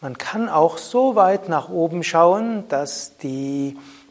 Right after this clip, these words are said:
Pupille verschwindet. Ja, ja, dann schaut man ganz nach oben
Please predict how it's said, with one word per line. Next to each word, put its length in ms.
Pupille 580
verschwindet. 1120
Ja, 400
ja, 220
dann 280
schaut 320
man 120
ganz 420
nach 220
oben 440